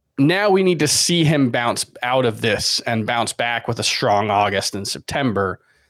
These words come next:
And we can talk about him as a second round pick, but, you know, if this continues, then it's a little concerning. Then Josh Lowe, it just, he was never gonna keep playing as well as he was early in the season.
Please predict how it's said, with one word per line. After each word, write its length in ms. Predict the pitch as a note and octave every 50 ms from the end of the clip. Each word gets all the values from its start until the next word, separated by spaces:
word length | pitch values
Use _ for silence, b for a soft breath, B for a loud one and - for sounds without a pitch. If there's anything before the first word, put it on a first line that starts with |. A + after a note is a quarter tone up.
| _ _ _ _ _ _ _ -
And 120 | D3+ D#3
we 100 | D#3+ D#3+ E3
can 260 | - A#3 C#4+ B3+ E3
talk 260 | - C#3 A2+ G#2 -
about 200 | G2+ G2 F2 -
him 100 | G2+ F2
as 80 | F2 G2+
a 40 | G#2+
second 300 | - - A#2+ A#2 - -
round 220 | E2 E2 C2+ -
pick, 260 | - - - - -
but, 280 | - A2+ G2 F#2 - - _ _ _ _ _ _ _ _ _
you 80 | - B2+
know, 200 | G#2 G2 G2+ G#2+ -
if 200 | B2 B2 A#2 G#2+
this 240 | A2 D3+ D#3+ D3+ -
continues, 500 | - D#3 C#3+ B2+ - C#3 C3 C3 C3 C3 A#2+
then 120 | B2+ A#2+
it's 120 | B2 A#2+ -
a 60 | B2+
little 160 | A#2 A#2 A2+
concerning. 380 | A2 A#2 - - D3+ D#3 D#3 D3+
Then 100 | D3 D3
Josh 260 | F3 G#3 G#3 G3 -
Lowe, 220 | D#3+ D#3 D#3 D3+
it 80 | C#3+ C#3
just, 300 | - C3+ B2+ - - _ _ _ _ _ _ _ _ B B B B B B B B B B
he 200 | B - - F#3+
was 180 | F#3+ F#3 E3 D3
never 240 | E3+ E3 E3 E3 D#3+
gonna 160 | D#3 D#3 D3+
keep 280 | - - D3+ C#3+ C#3 -
playing 320 | - D3+ C3 C3 C3 B2+
as 100 | A#2+ A2+
well 180 | A#2 A2 A2 A2+
as 100 | A2+ -
he 60 | B2+
was 220 | A2+ A2+ G#2+ G2+
early 280 | G#2 G2+ G#2+ G#2+ G#2+ G#2
in 80 | G#2
the 60 | G#2 G#2
season. 760 | - - A2+ G#2 G2+ G2 A2 G#2 G#2 G#2 G#2 G#2 G2+ G2